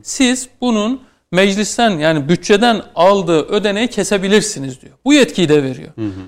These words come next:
Speaker 1: Bununla birlikte yine o tüzel kişiliği temsil eden ve suç işleyen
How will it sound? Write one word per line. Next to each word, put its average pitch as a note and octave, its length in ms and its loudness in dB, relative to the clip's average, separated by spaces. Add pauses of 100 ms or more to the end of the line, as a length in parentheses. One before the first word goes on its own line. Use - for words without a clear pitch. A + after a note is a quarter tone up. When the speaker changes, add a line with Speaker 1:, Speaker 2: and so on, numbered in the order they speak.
(200)
Speaker 1:
Bununla B3+ 400 4
birlikte G3 380 -4
yine A3+ 440 -4
o G#3 140 -4
tüzel A3+ 360 -2
kişiliği F#3 360 -6
temsil F3 380 -4
eden D#3 360 0
ve D#3+ 100 2
suç - 340 -6
işleyen D3+ 500 -2